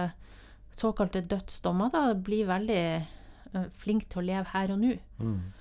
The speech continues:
Speaker 1: Og jeg tenker det samme gjelder litt, eh, for en som har eksistensiell dødsangst, at det er viktig å ikke bli så redd for å, å dø at en slutter å leve da. Ikke sant? Så en må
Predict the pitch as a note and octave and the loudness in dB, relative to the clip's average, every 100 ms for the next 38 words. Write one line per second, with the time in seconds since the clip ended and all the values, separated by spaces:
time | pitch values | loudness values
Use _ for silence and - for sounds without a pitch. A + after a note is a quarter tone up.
0 | - - - - A3 G#3+ A#3 A#3 A#3 G3 | -20 -20 -20 -6 -2 -2 0 0 0 -2
1 | - - - A3 A#3 G3+ F#3+ A#3 A3 E3+ | -4 -6 -2 2 4 4 4 2 2 0
2 | E3+ - - E3+ E3+ E3+ E3+ G3 F#3+ G3 | -2 -6 -6 -2 0 -2 -2 0 2 0
3 | F#3+ E3 F3+ F3 F3 - F3+ - F#3 F3 | 0 0 2 0 -2 -4 -6 0 0 0
4 | F#3 G3+ A3 G3 - - F#3+ F#3 A#3+ C4+ | 0 2 2 -2 -6 -4 -2 0 2 4
5 | B3 - G3+ - - - - - - - | 4 0 -2 -6 -18 -20 -20 -18 -18 -16
6 | - G#3 A3 A#3 - C4+ G3 G3+ - G#3+ | -6 -2 -2 -4 -2 2 4 2 0 2
7 | F#3 F3+ F3 F#3+ G3+ G#3 F#3+ G3+ G#3+ - | 4 4 2 0 2 2 2 0 -4 -6
8 | - G#3+ G#3 G3 - - F#3 F#3 F#3 F#3 | 0 2 2 0 -2 0 2 4 2 2
9 | G#3 A#3+ A3 F3+ F3+ F3+ A3 - G#3 G3 | 4 4 4 2 0 -2 -2 -2 2 2
10 | A#3+ C#4 E3+ D3+ - - - - - - | 2 2 2 2 -4 -18 -20 -20 -20 -20
11 | - - - - G#3 A3 G#3+ A3 G#3+ A3+ | -20 -20 -14 -8 -2 0 2 2 4 2